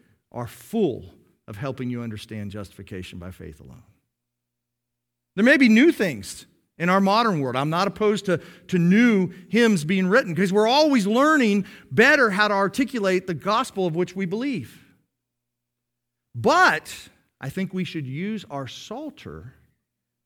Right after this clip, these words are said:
as a guide. And what do I mean by that? Now, s-, I'm just gonna give you one example. I love many of the mo-, well, I can't say modern anymore. When I was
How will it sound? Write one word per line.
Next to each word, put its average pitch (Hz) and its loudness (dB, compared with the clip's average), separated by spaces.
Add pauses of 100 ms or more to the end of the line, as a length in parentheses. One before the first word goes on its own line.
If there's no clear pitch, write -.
(160)
as 120 -10
a 117 -14
guide. 98 -16 (3250)
And 135 -12
what 185 -8
do 180 -6
I 156 -6
mean 165 -6
by 85 -12
that? - -20 (1300)
Now, 123 -8
s-, - -12 (160)
I'm 147 -6
just 180 -8
gonna 147 -8
give 120 -8
you 120 -6
one 117 -6
example. 104 -12 (1400)
I 165 2
love 160 0
many 147 -4
of 131 -8
the 123 -6
mo-, 127 -4
well, 123 -6
I 120 -6
can't 139 -10
say 123 -10
modern 107 -10
anymore. 92 -14
When 127 -8
I 139 -4
was 123 -12